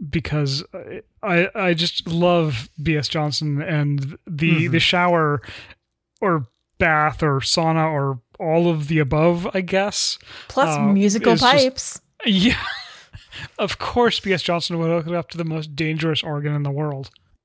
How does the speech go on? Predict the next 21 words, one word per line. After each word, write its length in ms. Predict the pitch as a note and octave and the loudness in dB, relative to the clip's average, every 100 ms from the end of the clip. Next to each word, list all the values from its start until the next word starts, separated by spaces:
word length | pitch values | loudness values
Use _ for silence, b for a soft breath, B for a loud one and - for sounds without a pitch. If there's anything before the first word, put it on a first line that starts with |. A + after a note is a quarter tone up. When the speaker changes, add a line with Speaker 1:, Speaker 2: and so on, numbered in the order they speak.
| _ - | _ -14
Speaker 1:
It 120 | - | -8
really, 320 | G#3 G#3+ A3+ | -2 0 2
like, 280 | F#3 F3+ - - G3+ | 2 2 0 -6 -8
l-, 140 | F#3 E3 E3 D#3 | -6 -4 -6 -4
lets 300 | F3 F3+ - | -4 -2 -4
him 300 | - F3 D#3+ | -2 -2 0
lean 200 | D#3 D#3 | 0 0
into 220 | D#3+ D3+ D3 | 0 -2 -2
his 120 | C#3+ | -2
nonsense. 640 | C#3+ C#3+ C3+ D3 C3 - | -2 -2 -4 -4 -4 -4
Uh, 160 | F3+ G3 | -6 -6
Dylan 340 | E3 F3 F3 E3+ | -2 2 4 4
noted 360 | E3 D#3+ D3 | 2 2 0
in, 220 | C#3+ D3+ - | -2 -2 -2
in 240 | D#3+ D3+ | -2 0
when 140 | D#3+ D#3 | 0 0
we 80 | D3+ | 0
did 320 | D3+ C3 - | -2 -4 -4
Soul 200 | F#3 F#3+ | 0 2
Music 340 | F3 D3 C#3 | 4 2 -2
that 300 | G3 D#3 D3+ | -4 -2 -4